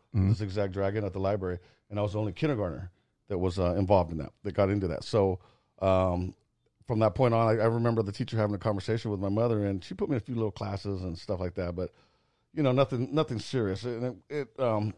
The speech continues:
Speaker 2: I did stop making art from the time I was, like, ten to, like, eighteen,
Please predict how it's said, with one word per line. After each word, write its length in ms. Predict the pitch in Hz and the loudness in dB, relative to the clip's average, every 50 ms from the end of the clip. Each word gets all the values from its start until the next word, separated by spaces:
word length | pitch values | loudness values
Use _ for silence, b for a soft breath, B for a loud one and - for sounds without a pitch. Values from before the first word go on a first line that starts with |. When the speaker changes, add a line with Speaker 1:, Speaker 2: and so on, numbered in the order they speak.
| - - | 0 2
Speaker 2:
I 80 | 135 | 2
did 180 | 131 131 196 185 | 6 6 6 4
stop 320 | - - 170 160 160 - | 6 6 8 8 8 8
making 260 | 143 147 147 - 135 127 | 6 2 4 4 4 4
art 200 | 123 143 135 - | 6 4 4 2
from 80 | 117 | -2
the 80 | 117 110 | -6 -4
time 260 | - - 123 123 120 | 0 2 2 2 4
I 40 | 117 | 2
was, 120 | 110 98 | 0 2
like, 200 | 110 104 95 - | 0 -2 -2 -4
ten 280 | - - 120 123 127 131 | -4 -2 0 0 0 0
to, 60 | 113 | 0
like, 180 | 101 104 104 - - | 0 0 -2 -2 -2
eighteen, 480 | 117 127 117 - - 127 123 135 151 | -4 -4 -4 -2 -2 -2 -2 -2 -2